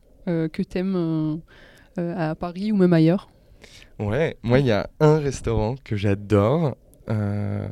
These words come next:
Speaker 2: j'ai un trou sur le nom, mais j'ai l'adresse,
Speaker 1: <laughs>
Speaker 2: donc ça va aller. Qui est rue de la Pompe.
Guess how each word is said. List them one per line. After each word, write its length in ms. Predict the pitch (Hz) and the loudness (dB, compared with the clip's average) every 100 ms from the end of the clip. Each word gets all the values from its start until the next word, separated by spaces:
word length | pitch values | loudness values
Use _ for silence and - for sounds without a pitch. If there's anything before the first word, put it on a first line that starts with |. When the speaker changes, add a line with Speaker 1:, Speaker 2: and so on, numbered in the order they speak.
| 98 - | -12 -8
Speaker 2:
j'ai 160 | 107 | -4
un 80 | 98 | -4
trou 220 | - 131 | -6 -8
sur 180 | - 113 | -4 -2
le 80 | 107 | 0
nom, 140 | 110 | -2
mais 120 | 123 | -4
j'ai 120 | 104 101 | -6 -4
l'adresse, 520 | 95 98 98 226 226 - | -2 0 0 -2 -4 -6
Speaker 1:
<laughs> 140 | 220 | -6
Speaker 2:
donc 160 | - 196 | -6 -6
ça 120 | 101 | -6
va 180 | 101 101 | -4 -4
aller. 200 | 95 104 - - - - - - | -4 -6 -10 -18 -18 -18 -20 -12
Qui 180 | - 110 | -4 -2
est 60 | 107 | 0
rue 160 | 139 | 0
de 80 | 131 | 2
la 100 | 113 | 0
Pompe. 340 | - 104 120 | 0 -6 -8